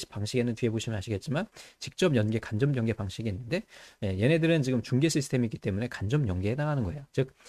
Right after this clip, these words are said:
중계자가 있기 때문에 중간에서 어떤 역할을 하게 됩니다. 그 뭘 하냐? 대표적인 게 데이터 변환하고요.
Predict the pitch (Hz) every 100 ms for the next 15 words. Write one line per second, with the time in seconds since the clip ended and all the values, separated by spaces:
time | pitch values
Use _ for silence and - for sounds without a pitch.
0 | - - 131 170 165 156 - 123 123 117
1 | 156 110 - _ - 139 156 147 131 -
2 | 120 95 - 180 180 180 113 92 107 -
3 | _ 117 101 123 165 143 170 175 143 -
4 | - _ 131 151 175 165 139 151 143 -
5 | _ _ - - 147 - - 113 127 117
6 | 98 131